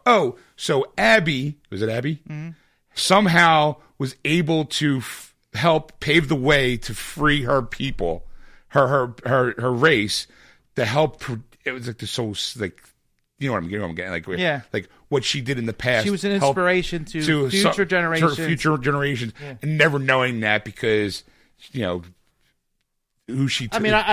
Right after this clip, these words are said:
Speaker 2: I didn't really get that far in de-,
Speaker 1: Right, but yeah,
Speaker 2: detail
Speaker 1: but
Speaker 2: into,
Speaker 1: it,
Speaker 2: you know,
Speaker 1: but at
Speaker 2: but
Speaker 1: the very end, there was a kinda like a,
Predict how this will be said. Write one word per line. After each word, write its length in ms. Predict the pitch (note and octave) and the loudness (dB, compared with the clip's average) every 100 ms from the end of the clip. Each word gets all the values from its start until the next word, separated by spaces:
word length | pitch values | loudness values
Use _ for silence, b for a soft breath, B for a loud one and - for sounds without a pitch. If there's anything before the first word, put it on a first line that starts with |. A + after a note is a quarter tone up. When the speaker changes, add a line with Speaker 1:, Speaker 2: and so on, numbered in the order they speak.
| A3 | 2
Speaker 2:
I 40 | |
didn't 260 | G#3 G#3+ G3+ | 2 0 0
really 160 | G3+ E3 | 0 0
get 220 | E3+ C3 | -2 2
that 300 | D#3+ E3+ - - | 2 2 -4 -8
far 260 | E3+ E3+ E3+ | 0 2 2
in 140 | D#3+ | -2
de-, 160 | D3 E3+ | -4 4
Speaker 1:
Right, 300 | G3+ F3+ F3+ | 6 6 4
but 100 | G3+ | 4
yeah, 240 | G3+ G3+ | 6 8
Speaker 2:
detail 0 | |
Speaker 1:
but 80 | G#3 | 8
Speaker 2:
into, 420 | G3+ G3 F#3 F3+ F#3+ | 8 6 4 2 2
Speaker 1:
it, 40 | |
Speaker 2:
you 80 | F#3 | 2
know, 80 | F3 | 4
Speaker 1:
but 100 | G#3+ | 4
at 40 | |
Speaker 2:
but 60 | F3+ | 6
Speaker 1:
the 60 | |
very 360 | G3 A3+ G#3+ G3+ | 6 6 6 6
end, 140 | F#3+ | 4
there 80 | F3 | 4
was 220 | E3+ E3 | 4 2
a 40 | D3+ | 2
kinda 160 | E3+ D#3+ | 4 4
like 120 | B2+ | 2
a, 240 | B2 B2+ | -2 -4